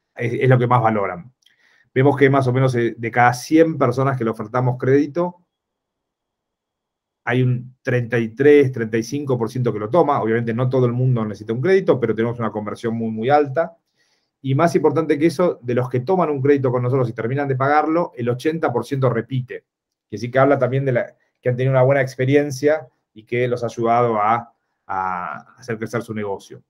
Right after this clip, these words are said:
También una métrica que medimos es el volumen que transaccionan y vemos que, en general, el, el cliente que toma crédito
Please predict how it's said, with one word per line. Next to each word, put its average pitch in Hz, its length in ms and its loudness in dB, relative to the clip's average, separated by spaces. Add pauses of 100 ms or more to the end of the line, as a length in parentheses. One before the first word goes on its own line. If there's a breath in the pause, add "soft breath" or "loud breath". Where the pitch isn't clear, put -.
(760)
También 131 240 -2
una 135 120 2
métrica 135 320 2
que 117 120 -2
medimos 127 400 -2
es 127 160 0
el 113 160 -6
volumen 127 420 0
que 110 80 -6
transaccionan 107 640 -4
y 104 60 -8
vemos 117 260 -6
que, 120 220 -2
en 127 160 -6 (500)
general, 131 680 0
el, 113 200 -8
el 110 160 -12
cliente 135 300 0
que 127 120 0
toma 131 340 0
crédito 156 800 -2